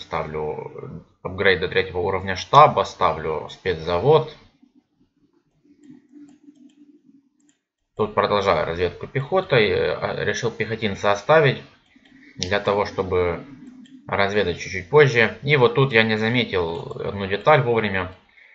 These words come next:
Мой соперник снес себе стройдвор. Я как-то даже не подумал, что на этой карте можно сносить себе стройдвор. Ну, вы понимаете, о чём я. Ну и спокойно себе развиваюсь. И тут внезапно вот разведка пехоты, как видите,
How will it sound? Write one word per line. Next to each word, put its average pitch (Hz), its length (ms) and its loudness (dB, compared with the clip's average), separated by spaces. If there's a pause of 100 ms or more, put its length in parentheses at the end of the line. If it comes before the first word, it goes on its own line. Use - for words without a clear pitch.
(200)
Мой 135 200 2
соперник 143 540 4
снес 139 380 -2
себе 123 220 0
стройдвор. 117 640 2
Я 85 160 2
как-то - 260 -6
даже 107 220 2
не 107 100 0
подумал, 110 440 2
что - 140 -10
на 92 120 -4
этой 90 160 -4
карте 139 340 2
можно 92 340 -6
сносить 95 380 -10
себе 92 220 -6
стройдвор. 101 480 -4
Ну, 101 120 -6
вы 82 120 -6
понимаете, 98 500 -4
о 78 80 -6
чём 147 220 0
я. 120 240 0 (1400)
Ну 160 200 -4
и 262 160 -4
спокойно 143 400 0
себе 98 240 -6
развиваюсь. 95 600 0 (1500)
И 113 100 -4
тут 147 380 -6 (140)
внезапно 101 640 0
вот - 140 -12
разведка 95 460 -2
пехоты, 117 460 -2
как - 160 -8
видите, 90 500 -4